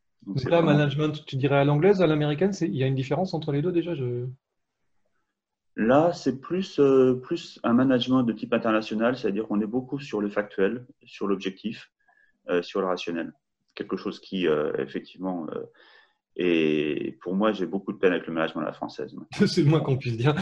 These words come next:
Speaker 2: Ça fait, euh, j'en peux plus, quoi. Ça fait des, des années que je, je parle de la, de l'explicite par rapport à l'implicite. C'est la, la France, c'est, bon, bref. Donc, c'est qu'on est les rois de l'implicite pour garder son petit pouvoir. Euh, surtout pas dire aux autres ce qu'on sait, parce que, oh là là, au cas où ça pourrait lui servir.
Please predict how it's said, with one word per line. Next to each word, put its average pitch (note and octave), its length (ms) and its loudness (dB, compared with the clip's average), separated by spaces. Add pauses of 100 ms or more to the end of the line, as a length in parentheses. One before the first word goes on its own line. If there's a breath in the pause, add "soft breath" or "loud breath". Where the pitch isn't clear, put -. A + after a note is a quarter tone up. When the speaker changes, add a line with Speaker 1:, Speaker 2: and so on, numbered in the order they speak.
(140)
Speaker 2:
Ça C#3+ 180 8
fait, C3+ 260 6
euh, B2 440 6
j'en C#3+ 140 6
peux D3+ 140 4
plus, C#3+ 180 2
quoi. A#2+ 200 2
Ça A#2+ 160 -2
fait B2 160 2
des, A#2 160 0
des A#2 240 0
années C3+ 240 4
que A#2 240 2
je, A2 300 0
je G#2+ 160 -4
parle C3 380 4
de A2 80 0
la, G#2 420 -2
de G#2 160 -6
l'explicite B2+ 600 -4
par A2+ 100 -2
rapport A#2+ 280 0
à A#2+ 60 2
l'implicite. B2 640 -4 (720)
C'est A2+ 340 0
la, A2 220 0
la A#2 80 0
France, B2+ 340 -4
c'est, G#2+ 260 -2
bon, G#2 180 -8
bref. G#2 280 -6
Donc, A2 180 -6
c'est A2+ 120 -8
qu'on A#2 220 -2
est B2 80 4
les C3 60 8
rois C3+ 180 8
de C3 60 0
l'implicite B2+ 400 -2
pour B2+ 120 0
garder C3 240 2
son B2+ 160 -4
petit C#3+ 240 -4
pouvoir. C3 480 4
Euh, G#2+ 200 -2
surtout C#3+ 280 -4
pas C#3+ 120 4
dire C#3+ 180 2
aux C3 120 4
autres D3 140 4
ce - 40 -14
qu'on B2+ 120 4
sait, D3+ 300 2
parce A#2 160 -2
que, B2+ 80 4
oh B2 100 6
là B2+ 100 6
là, C3 140 4
au A2+ 60 0
cas A2+ 180 0
où B2 160 2
ça A#2+ 140 -6
pourrait A#2+ 240 -2
lui A#2 100 -4
servir. A#2+ 480 -2